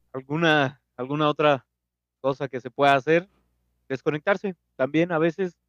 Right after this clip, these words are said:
desconectarse es una forma válida de protesta, a veces les va a traer paz mental y, bueno,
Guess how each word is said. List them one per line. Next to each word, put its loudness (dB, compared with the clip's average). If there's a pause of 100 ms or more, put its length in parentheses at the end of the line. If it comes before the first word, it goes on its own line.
(120)
desconectarse -6 (1080)
es -6 (580)
una -6
forma -4
válida 0
de -10 (560)
protesta, -6 (180)
a -10
veces -8
les -10
va 0
a 0
traer 2
paz 0
mental -2 (1040)
y, -2 (180)
bueno, 0